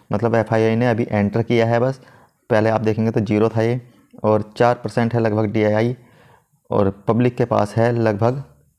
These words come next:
तेईस, तीस परसेंट। तो शानदार एक शेयर होल्डिंग पैटर्न भी हमें देखने को मिल रहा है।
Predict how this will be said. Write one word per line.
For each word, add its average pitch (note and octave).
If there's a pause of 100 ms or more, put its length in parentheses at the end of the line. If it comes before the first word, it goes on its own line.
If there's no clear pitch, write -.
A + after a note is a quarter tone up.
(720)
तेईस, G#2 (140)
तीस A#2+
परसेंट। F2+ (580)
तो G2+
शानदार B2+
एक A#2+
शेयर A2
होल्डिंग G#2+
पैटर्न G#2+
भी A2
हमें G#2+
देखने G#2+
को A2
मिल G#2+
रहा G#2
है। B2+